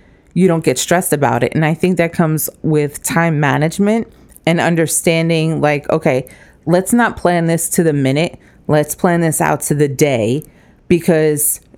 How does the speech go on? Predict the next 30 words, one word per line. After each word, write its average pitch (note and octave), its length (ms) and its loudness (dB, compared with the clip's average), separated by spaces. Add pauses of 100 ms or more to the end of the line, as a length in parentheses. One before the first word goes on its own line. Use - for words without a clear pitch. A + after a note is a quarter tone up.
(120)
e-, - 180 -4
bringing F3 440 0
it D#3+ 100 -2
back D#3 220 -2
to - 100 0
your D#3+ 100 0
point D#3+ 320 -2
earlier, D3+ 640 0
okay, D3 220 0
on D3 220 0
this D#3+ 200 -2
day, D#3+ 180 2
do D3+ 120 -4
you D#3 100 0
want C#3+ 160 0
me C#3 80 -2
to C3 80 0
do B2+ 180 -2
this? F#3 300 0
On D3+ 140 0
this C#3+ 180 -4
day, C3+ 140 0
do C3 80 -2
you C3 80 -2
want C3 180 -2
me B2+ 60 -2
to B2+ 80 0
do C3+ 160 -2
that? D#3+ 340 0
On, B2+ 460 -2